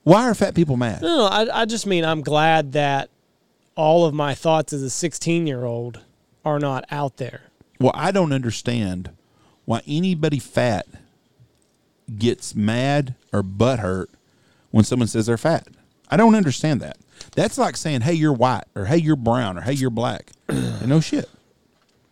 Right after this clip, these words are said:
Speaker 1: Except being
Speaker 2: Yeah, but
Speaker 1: fat, you can change that.
Speaker 2: Yeah, but, I mean, it just, <clears throat> I guess they've poked fun at the, the larger crowd, and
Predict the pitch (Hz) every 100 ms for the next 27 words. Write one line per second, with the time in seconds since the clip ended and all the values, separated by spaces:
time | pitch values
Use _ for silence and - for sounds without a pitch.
0 | _ _ _ _ _ - 131 127 - 226
1 | 262 139 165 131 - 214 196 208 202 143
2 | 208 170 160 147 - _ _ _ - -
3 | - - _ - 196 156 170 131 120 113
4 | 113 113 117 113 113 - - - _ -
5 | - 127 131 110 127 123 127 123 127 110
6 | _ - - - 156 208 254 - 143 147
7 | 151 151 151 147 139 151 156 - _ _
8 | _ 185 214 233 170 143 139